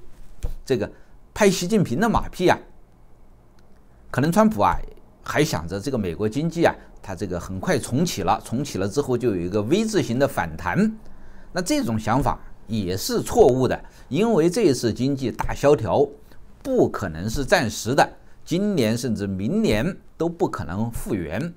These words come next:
美国有一个著名的经济学家，纽约大学的经济学教授卢比尼，他以前曾经准确地预言过这个二零零八年的那一场经济危机。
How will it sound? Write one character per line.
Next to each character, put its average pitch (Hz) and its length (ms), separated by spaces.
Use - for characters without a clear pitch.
美 117 160
国 160 120
有 165 100
一 104 60
个 123 100
著 240 200
名 120 180
的 139 100
经 175 220
济 170 160
学 101 180
家， 127 300
纽 92 420
约 196 220
大 208 260
学 107 200
的 120 120
经 147 220
济 147 140
学 104 140
教 113 280
授 113 280
卢 101 240
比 113 220
尼， 107 420
他 208 120
以 131 160
前 120 220
曾 123 240
经 180 220
准 92 320
确 240 180
地 151 100
预 147 180
言 110 280
过 135 160
这 113 100
个 98 60
二 139 180
零 113 200
零 110 180
八 - 240
年 107 180
的 110 120
那 113 120
一 95 60
场 87 180
经 117 200
济 117 160
危 107 200
机。 123 280